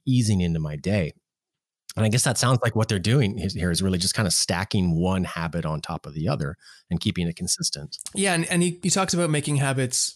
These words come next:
Speaker 2: the, the path to making habits automatic,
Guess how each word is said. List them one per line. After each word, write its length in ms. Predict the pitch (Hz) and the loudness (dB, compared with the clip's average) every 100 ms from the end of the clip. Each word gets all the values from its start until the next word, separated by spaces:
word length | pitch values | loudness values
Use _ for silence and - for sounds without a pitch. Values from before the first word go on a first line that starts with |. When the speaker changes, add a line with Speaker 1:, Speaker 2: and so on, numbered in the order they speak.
| _ | _
Speaker 2:
the, 420 | 156 - 151 151 - | -10 -4 -2 -2 -4
the 140 | 151 143 | -6 -4
path 420 | - 143 143 - | -2 -2 -2 0
to 100 | 151 | 0
making 300 | 139 131 143 | 0 0 -2
habits 400 | 135 127 127 - - | 0 0 0 -2 0
automatic, 680 | 131 123 131 - - - | 0 0 -2 -4 -8 -14